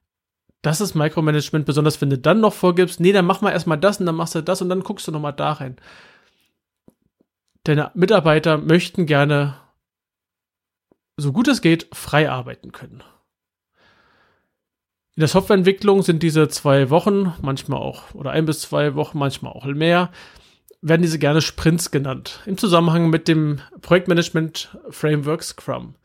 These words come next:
In der Hardware sehe ich das Ganze etwas schwieriger zu rea-, realisieren, doch dieses zum Beispiel Zwei-Wochen-Konzept lässt sich auch hier umsetzen, auch wenn es jetzt nicht na-, den agilen Methoden folgen, zwingend folgt.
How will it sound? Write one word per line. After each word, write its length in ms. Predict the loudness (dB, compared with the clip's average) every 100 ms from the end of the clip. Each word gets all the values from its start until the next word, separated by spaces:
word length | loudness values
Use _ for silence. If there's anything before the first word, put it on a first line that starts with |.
| _ -20 _ _ _ _ _ _ _ _
In 140 | -2 2
der 120 | 2
Hardware 340 | 2 2 0
sehe 140 | 2 0
ich 60 |
das 140 | 0 0
Ganze 320 | 0 2 -2
etwas 380 | -2 -2 -2 -4
schwieriger 420 | -2 0 0 -2
zu 200 | 0 0
rea-, 240 | 2 0
realisieren, 920 | 2 4 4 4 0 -2 -2 -2 -4 -10 -20 -20 _ _ -8
doch 140 | -6 0
dieses 680 | 2 4 2 -2 -8 -10 -16 -20 -6
zum 220 | -4 0
Beispiel 440 | 2 2 2 0
Zwei-Wochen-Konzept 920 | 0 0 2 0 0 -2 -2 -2 0 2
lässt 200 | 0 -2
sich 180 | -4
auch 320 | 0 0 -2 -20 _ _ _ -20
hier 340 | 0 2 4
umsetzen, 520 | 2 0 -2 -4 -6
auch 180 | -6 -2
wenn 100 | -2
es 120 | -2
jetzt 200 | -4 -2
nicht 540 | 0 0 -4 -12 -14 -18 _ _ _ _ _ _ _ _ _ _ _ -12 -10 -10 -14 -12
na-, 260 | -2 0 2
den 180 | 2 2
agilen 340 | 2 2 2
Methoden 440 | 2 2 0 0
folgen, 800 | -4 -6 0 0 0 -6 -6 -8 -12
zwingend 320 | -2 2 2 0
folgt. 480 | -4 -6 -8 -16